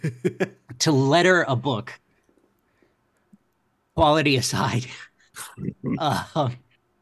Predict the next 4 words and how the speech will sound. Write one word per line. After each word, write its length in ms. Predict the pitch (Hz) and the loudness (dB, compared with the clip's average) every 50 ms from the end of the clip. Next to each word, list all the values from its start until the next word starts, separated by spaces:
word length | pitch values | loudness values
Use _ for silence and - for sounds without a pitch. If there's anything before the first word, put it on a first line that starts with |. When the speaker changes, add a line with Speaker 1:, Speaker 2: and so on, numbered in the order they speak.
| _ _ _ _ _ _ _ _ _ _ _ _ _ _ _ _ _ _ _ _ _ _ _ _ _ _ _ _ _ - | _ _ _ _ _ _ _ _ _ _ _ _ _ _ _ _ _ _ _ _ _ _ _ _ _ _ _ _ _ -6
Speaker 2:
uh, 880 | 139 131 127 127 127 127 123 123 120 123 123 123 123 123 123 123 131 127 - - | -4 -2 0 0 0 0 0 0 -2 -2 -4 -4 -4 -4 -4 -6 -6 -8 -8 -4
I 160 | - 131 147 147 | -2 -2 -2 -2
can, 220 | - - 147 127 - 123 | -4 -8 -12 -12 -12 -8
geez, 460 | - - 127 113 110 104 - - - | -4 -2 0 0 0 -2 -4 -8 -12